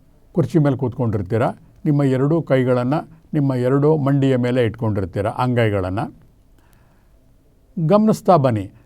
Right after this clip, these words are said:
ನಿಮಗೇ ಗೊತ್ತಿಲ್ಲದಿದ್ದಂಗೆ ನಿಮ್ಮ ಬಲಗೈ ಅಥವಾ ಎಡಗೈನ ತೋರ್ಬೆರಳು, ಇಂಡೆಕ್ಸ್ ಫಿಂಗರ್ ಅಂತ ಹೇಳ್ತೀವಲ್ಲ, ಅದು ಪ್ರೆಷರ್ ಜಾಸ್ತಿ ಇರುತ್ತೆ,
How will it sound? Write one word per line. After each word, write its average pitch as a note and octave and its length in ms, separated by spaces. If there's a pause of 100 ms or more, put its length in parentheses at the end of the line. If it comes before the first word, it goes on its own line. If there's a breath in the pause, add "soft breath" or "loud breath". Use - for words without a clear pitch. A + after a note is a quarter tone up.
(120)
ನಿಮಗೇ G3+ 380
ಗೊತ್ತಿಲ್ಲದಿದ್ದಂಗೆ D3 1000 (300 soft breath)
ನಿಮ್ಮ D#3 520 (1160)
ಬಲಗೈ F#3 560
ಅಥವಾ D#3+ 300
ಎಡಗೈನ C#3+ 460 (520)
ತೋರ್ಬೆರಳು, D3+ 600
ಇಂಡೆಕ್ಸ್ D#3+ 360
ಫಿಂಗರ್ B2 320
ಅಂತ G#2 160
ಹೇಳ್ತೀವಲ್ಲ, G#2 420 (340 loud breath)
ಅದು G#3 180
ಪ್ರೆಷರ್ E3+ 600
ಜಾಸ್ತಿ C3 500
ಇರುತ್ತೆ, G#2 680